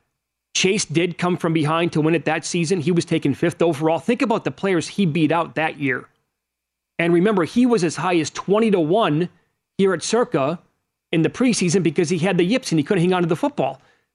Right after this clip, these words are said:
But Lawrence went first th-, that year. Zach Wilson went number two.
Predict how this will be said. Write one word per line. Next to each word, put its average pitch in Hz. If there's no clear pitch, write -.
But -
Lawrence 190
went 175
first 190
th-, -
that 143
year. 131
Zach 190
Wilson 185
went 165
number 156
two. 135